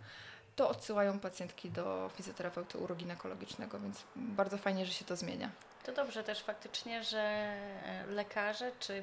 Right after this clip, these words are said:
Speaker 2: m, położne zwracają, em, uwagę na szerszy kontekst, nie tylko ten
Speaker 1: Tak.
Speaker 2: swój bardziej taki,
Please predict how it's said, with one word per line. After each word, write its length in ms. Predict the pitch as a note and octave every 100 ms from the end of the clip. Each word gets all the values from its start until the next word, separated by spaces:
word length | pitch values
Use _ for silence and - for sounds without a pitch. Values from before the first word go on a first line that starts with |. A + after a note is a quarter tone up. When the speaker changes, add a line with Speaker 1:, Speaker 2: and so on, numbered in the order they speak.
| G3
Speaker 2:
m, 240 | G3+ G3 G3
położne 520 | G#3 G3 G3 A3 G#3+
zwracają, 800 | G#3 G#3+ G#3+ G#3 G3+ G3 G3 G3+ - - - - -
em, 380 | G3 G3 G3 F#3+
uwagę 360 | G#3 G#3+ G#3+ G#3+
na 340 | G#3 G3+ G3+ G3 G3
szerszy 480 | - A#3 A3 -
kontekst, 640 | G3+ F#3+ F3+ G3+ G#3 - -
nie 140 | G#3
tylko 280 | G#3 G#3 G#3
ten 360 | G#3 G3 G3 F#3+
Speaker 1:
Tak. 120 | -
Speaker 2:
swój 420 | - - G#3+ G3+
bardziej 480 | G3 G#3 G3 G3 G3
taki, 380 | F#3 - F#3+